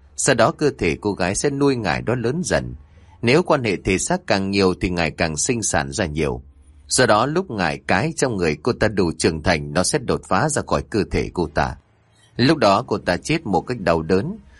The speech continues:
không toàn thây. Ngải cái sau khi được sinh ra sẽ tự tìm tới chủ nhân của mình là gã thầy Pháp, làm tay sai cho gã. Nó có thể giết bất cứ người nào, chỉ cần chủ nhân của mình sai khiến." "Trời đất ơi,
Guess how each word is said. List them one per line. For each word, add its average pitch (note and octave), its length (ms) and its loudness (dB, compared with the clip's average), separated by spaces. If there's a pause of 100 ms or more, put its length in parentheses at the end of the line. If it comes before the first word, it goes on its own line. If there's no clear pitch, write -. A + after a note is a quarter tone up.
(100)
không D3+ 260 0
toàn F#2+ 280 2
thây. C#3 260 0 (560)
Ngải A2+ 120 4
cái G#2+ 320 2
sau A2 220 2
khi G#2 320 0
được F2 260 0
sinh G#2 240 0
ra F2+ 280 2
sẽ D3 140 -2 (100)
tự F#2+ 220 0
tìm F#2 240 2
tới E3 180 -2
chủ F#2+ 140 2
nhân B2 360 -2
của F#2+ 160 2
mình E2+ 340 -2
là D#2 80 2
gã D#2+ 180 -2
thầy D#2+ 240 -2
Pháp, D3 280 -2 (300)
làm F#2 380 2
tay F#2+ 140 0
sai D#2 200 0
cho D2+ 160 -2
gã. D#2 220 0 (600)
Nó G#2+ 140 2
có D#3 140 2
thể F#2+ 260 2
giết D3 240 -2
bất D#3+ 220 -2
cứ F3+ 140 2
người G2+ 260 2
nào, C#2+ 380 -2 (260)
chỉ A2 140 2
cần F#2+ 240 2
chủ F2 160 0
nhân F#2 320 0
của E2+ 120 0
mình C2 160 -6
sai D#2 200 -2
khiến." G2 320 -2 (540)
"Trời - 180 0
đất F3 180 0
ơi, D3 120 2